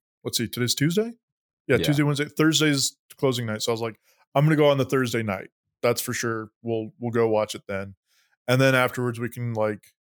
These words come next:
Speaker 1: go get ice cream or, or whatever," right?
Speaker 2: Yeah, normal dad stuff.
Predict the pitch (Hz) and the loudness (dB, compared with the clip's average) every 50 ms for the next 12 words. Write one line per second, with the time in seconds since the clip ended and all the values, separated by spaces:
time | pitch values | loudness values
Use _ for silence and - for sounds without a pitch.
0 | _ _ _ _ _ _ _ _ _ _ _ - 123 113 117 110 104 98 - - | _ _ _ _ _ _ _ _ _ _ _ -2 0 2 4 2 4 2 0 -2
1 | - 110 107 104 104 101 101 98 101 _ _ 113 98 _ 120 117 104 92 - - | -2 -6 -6 -4 -6 -8 -10 -12 -18 _ _ -16 -14 _ 0 0 0 0 -4 -8
2 | - _ _ _ _ - 113 131 151 - _ _ _ _ _ _ _ _ _ _ | -16 _ _ _ _ 0 0 0 0 -4 _ _ _ _ _ _ _ _ _ _
3 | _ _ 98 92 90 82 78 76 82 85 90 92 92 92 82 82 76 80 80 80 | _ _ -2 0 0 0 0 -2 -4 -4 -4 -2 -2 -2 -2 0 -2 -2 -2 -4
4 | - - - 76 73 - - | -6 -8 -8 -10 -14 -16 -18